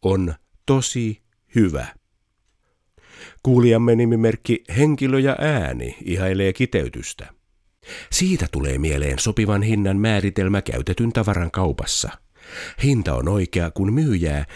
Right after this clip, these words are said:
ja ostajaa jää harmittamaan yhtä paljon.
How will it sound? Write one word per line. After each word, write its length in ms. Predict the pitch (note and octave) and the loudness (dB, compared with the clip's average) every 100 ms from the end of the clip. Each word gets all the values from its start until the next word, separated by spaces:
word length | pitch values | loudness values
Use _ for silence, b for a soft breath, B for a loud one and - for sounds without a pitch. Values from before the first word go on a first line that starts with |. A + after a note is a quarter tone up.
| B - | B -4
ja 100 | A#2 | -2
ostajaa 640 | C#3 - - C2 B1+ B1 - B - | 0 0 -2 -4 -4 -8 -10 B -2
jää 140 | A#2 | 0
harmittamaan 760 | A2+ C#3 - F#2+ - G#2 G#2+ A2 | 2 2 2 0 -2 0 0 0
yhtä 340 | C3+ - F#2 | -2 -2 -4
paljon. 420 | - C#2+ A1+ A1 | -2 -2 -4 -8